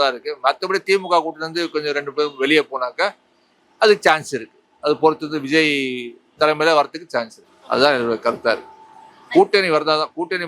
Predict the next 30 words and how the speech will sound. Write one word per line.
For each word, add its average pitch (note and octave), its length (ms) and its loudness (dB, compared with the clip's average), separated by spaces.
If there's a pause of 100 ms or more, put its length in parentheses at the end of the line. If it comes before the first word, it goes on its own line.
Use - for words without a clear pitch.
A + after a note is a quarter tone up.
மாறினா D3+ 400 0
தான் G#3 160 2 (520)
திமுக F#3+ 360 -4
வந்து F#3 220 -4
கூட்டணி F#3 260 -4
இப்ப D3 140 -6
விடுதலை D#3+ 320 0
சிறுத்தையோ D3 360 -2 (140)
காங்கிரஸோ D3+ 560 0 (540)
கம்யூனிஸ்டுகள் D#3+ 560 0
வெளியே E3 260 2
வந்து D#3 240 -4
விஜய் D#3+ 240 -2
கூட D3 100 -2 (140)
அலையன்ஸ் C#3+ 320 -4
வச்சால் F3 420 0 (1040)
பி D#3+ 160 6
ஜே E3 180 0
பி C#3+ 60 -6 (100)
தனியா D3+ 320 -2
நின்றாக்க C3 380 -6 (380)
விஜய்க்கு F3+ 400 0
ஒரு C#3+ 100 -4
வாய்ப்பு D3 280 0
இருக்கு. A#2+ 240 -14 (200)
இல்ல G3 140 -4 (200)
திமுக F#3+ 440 -4
இதே E3 180 0 (300)
அலையன்ஸ், D#3+ 360 -6 (760)
பி F3 80 6